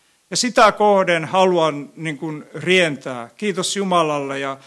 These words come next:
ja itse ajattelen näin, että, että lopettaa selittelyt ja, ja kaikki tällaiset. Ja lähteä rohkeasti liikkeelle ja, ja juosta kohti Kristusta ja, ja kilvoitella ja vaeltaa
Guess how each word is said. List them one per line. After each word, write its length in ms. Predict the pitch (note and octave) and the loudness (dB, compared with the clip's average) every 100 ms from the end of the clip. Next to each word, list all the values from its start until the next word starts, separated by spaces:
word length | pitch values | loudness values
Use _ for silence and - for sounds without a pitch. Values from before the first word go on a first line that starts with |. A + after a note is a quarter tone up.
| - - _ _ | -20 -20 _ _
ja 280 | D3+ D#3 D3+ | -2 0 0
itse 260 | F#3 G#3 G3+ | -2 0 0
ajattelen 640 | F#3 G3 G3+ G3 F#3 F3+ | 4 4 4 2 -2 0
näin, 340 | G3 G3+ F#3 E3+ | 2 2 2 -2
että, 180 | E3 | -6
että 440 | D3 - _ D#3 G#3 | -12 -12 _ -2 -2
lopettaa 500 | A3 A3+ A3 G#3 F3+ | 2 2 2 -2 -2
selittelyt 960 | - G#3+ G#3+ G3+ - E3+ D#3+ D3+ _ | 0 2 2 0 -2 -6 -6 -8 _
ja, 120 | D#3 C#3 - - | -10 -10 -12 -10
ja 100 | D3 | -2
kaikki 400 | F#3 F#3 F#3 E3 | 0 0 -2 -2
tällaiset. 840 | F3 F3 D#3+ C#3 D3+ B2 _ - _ _ _ _ _ _ _ | 2 2 0 -4 -8 -14 _ -20 _ _ _ _ _ _ _
Ja 400 | E3+ E3+ D#3+ - - _ | 0 4 4 0 -12 _
lähteä 460 | F#3+ A3 - G#3 F#3+ | 2 2 2 2 4
rohkeasti 720 | A#3 - - F#3 - F#3+ F3+ | 4 2 -2 -2 -2 -2 2
liikkeelle 720 | G3+ F#3+ - F3 D#3+ D3+ D3 | 2 0 -4 -4 -2 -4 -4
ja, 220 | D3 C#3+ - _ _ - | -4 -6 -10 _ _ -12
ja 80 | D#3 | -4
juosta 500 | A3+ C4+ - - F#3+ | 2 4 4 0 -2
kohti 380 | G3 D#3 - | -2 -4 -6
Kristusta 840 | - F#3 F#3 - - D3 - - D3 | -6 -4 -2 -4 -8 -10 -12 -10 -8
ja, 240 | D3 C#3 - | -6 -6 -8
ja 120 | D3+ | -10
kilvoitella 760 | - A#3+ B3 G#3 G3+ F#3+ E3+ E3+ | -6 -2 0 2 0 0 0 0
ja 100 | D#3 | 4
vaeltaa 760 | G3+ F#3+ E3 E3 C#3 C3+ - | 4 4 0 -4 -6 -6 -14